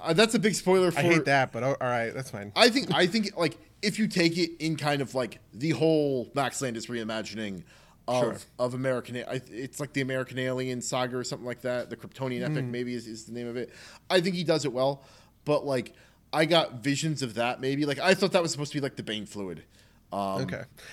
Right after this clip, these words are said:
Speaker 2: You know, honestly, it might be. One of the cool things about the comics is sometimes that stuff will come up. I do think in the utility belt, in Batman's utility belt, he does keep Venom for that kind of purpose. And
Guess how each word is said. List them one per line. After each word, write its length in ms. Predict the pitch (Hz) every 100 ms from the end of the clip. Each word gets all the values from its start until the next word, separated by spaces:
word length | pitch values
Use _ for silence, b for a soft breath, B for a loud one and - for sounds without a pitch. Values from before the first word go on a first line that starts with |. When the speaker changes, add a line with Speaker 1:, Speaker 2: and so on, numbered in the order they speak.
| B -
Speaker 2:
You 140 | 220
know, 100 | 277
honestly, 360 | - 330 - 254
it 80 | 214
might 180 | 190 196
be. 180 | 254
One 280 | 165 185 311
of 80 | 302
the 100 | 220
cool 240 | - 254
things 260 | 226 214 170
about 240 | 170 165
the 60 | 143
comics 460 | 170 165 151 - -
is 280 | 165 160 143
sometimes 460 | - 180 175 160 151
that 140 | 151
stuff 180 | 180 156
will 60 | 147
come 200 | 160 156
up. 140 | 165
I 140 | - 349
do 240 | - 208
think 300 | - 294 -
in 140 | 165 165
the 80 |
utility 460 | 147 131 185 165 123
belt, 300 | 117 110 -
in 60 | 127
Batman's 380 | 151 156 139 135
utility 320 | 139 147 117
belt, 260 | 117 107 B B B
he 200 | - 165
does 300 | 139 160 143
keep 300 | - 160 -
Venom 500 | 120 156 180 101 131
for 180 | - 151
that 220 | 147 135
kind 240 | - 143 127
of 100 | -
purpose. 400 | 147 120 92 - B B B 190
And 580 | 196 196 185 180 170